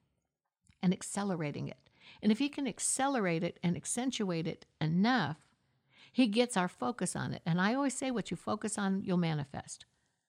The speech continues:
What you focus on will manifest.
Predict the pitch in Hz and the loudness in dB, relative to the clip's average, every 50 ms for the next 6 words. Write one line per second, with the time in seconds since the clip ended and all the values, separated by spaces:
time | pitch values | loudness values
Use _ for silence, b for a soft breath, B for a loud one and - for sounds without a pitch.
0 | _ _ _ _ _ _ - 185 208 220 214 - - 220 190 - - - - 240 | _ _ _ _ _ _ 2 4 4 4 4 2 0 0 0 0 -2 0 0 0
1 | 247 - 254 233 - - 156 151 160 165 165 156 - _ _ _ _ _ _ _ | 0 0 0 0 0 0 -2 -2 -2 -2 -4 -6 -8 _ _ _ _ _ _ _
2 | _ _ _ 202 175 165 165 160 156 151 147 - - - - - - - | _ _ _ 2 4 4 4 2 2 0 -2 -4 -6 -12 -12 -12 -16 -18